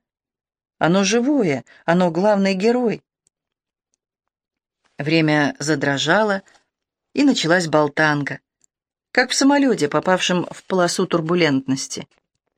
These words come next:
Длинные стрелки часов времени заспешили, все ускоряя движение по кругу, затем полетели стремительно против часовой стрелки. Тот, кто крутил стрелки, определенно сошел с ума.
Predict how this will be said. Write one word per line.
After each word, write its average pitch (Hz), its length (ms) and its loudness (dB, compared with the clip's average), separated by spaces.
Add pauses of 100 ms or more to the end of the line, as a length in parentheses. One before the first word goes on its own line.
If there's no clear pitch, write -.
(420)
Длинные 214 480 2
стрелки 226 420 0
часов 226 480 0
времени 202 640 2 (340)
заспешили, 208 1040 2 (560)
все - 220 0
ускоряя 220 540 2
движение 202 640 0 (160)
по 165 140 0
кругу, 196 720 -2 (560)
затем 214 400 2
полетели 226 560 2
стремительно 208 680 0
против 240 360 0
часовой 208 400 0
стрелки. 220 600 0 (460)
Тот, 202 320 2 (200)
кто - 240 -2
крутил 214 420 2
стрелки, 220 680 0
определенно 202 800 0
сошел 185 380 -2
с - 140 -6
ума. 165 340 -4